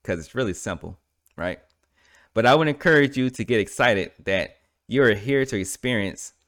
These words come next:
what the, the vets, what the people that have been around for years, for years and years and years and years, what they are referring to as a tough period or as a tough time in the markets or as a tough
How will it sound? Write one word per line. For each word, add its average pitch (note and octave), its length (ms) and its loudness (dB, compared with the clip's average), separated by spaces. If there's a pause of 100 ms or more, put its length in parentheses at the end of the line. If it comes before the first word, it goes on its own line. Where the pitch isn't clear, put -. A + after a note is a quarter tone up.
(220)
what A2+ 320 -2 (640)
the, F#2+ 240 -2 (120)
the F#2+ 100 -2
vets, - 560 -2
what G#2+ 160 -4
the G2+ 80 -10
people D3 320 -4
that A#2+ 140 2
have G2 120 -2
been A#2+ 140 -2
around G#2 300 -2
for - 120 -8
years, F2 580 -4 (140)
for F#2+ 120 -10
years A2+ 300 -2
and C3+ 80 -4
years C3+ 180 -2
and C#3+ 80 -4
years C#3 180 -2
and D3 100 -6
years, F2 400 -6 (720)
what A2 380 2
they C3+ 480 2 (960)
are A2+ 180 4
referring A#2 440 0
to G2 260 -4
as F2+ 180 -2
a E2+ 100 -4
tough A2+ 360 -2
period E2 340 -6 (580)
or F2+ 120 0
as F2+ 120 -2
a E2 100 -4
tough - 380 -2 (460)
time A#2 400 2
in F#2 80 -2
the F2+ 80 -4
markets G2+ 400 -2
or F#2 80 0
as F2+ 140 -4
a E2+ 80 -10
tough G#2+ 400 -6